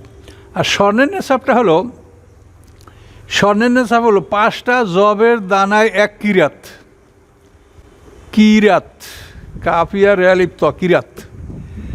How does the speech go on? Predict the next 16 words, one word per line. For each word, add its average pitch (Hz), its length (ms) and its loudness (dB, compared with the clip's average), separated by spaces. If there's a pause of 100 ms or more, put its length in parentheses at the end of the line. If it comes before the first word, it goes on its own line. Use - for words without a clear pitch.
(340)
পাঁচটা 233 600 0
জবের 214 480 0
দানায় 202 640 0
এক 208 180 0 (100)
কিরাত, 175 320 0 (1040)
বিশ 175 440 2
কিরাতে 240 680 0 (120)
এক 208 280 -2
মেসকাল, 170 600 0 (480)
বিশ 170 460 -2
মেসকালে 254 800 2
স্বর্ণের 175 640 -4
জাকাত। 135 340 -6 (1040)
কি 202 60 0
বুঝতে 202 240 2
পারছেন? 220 380 -2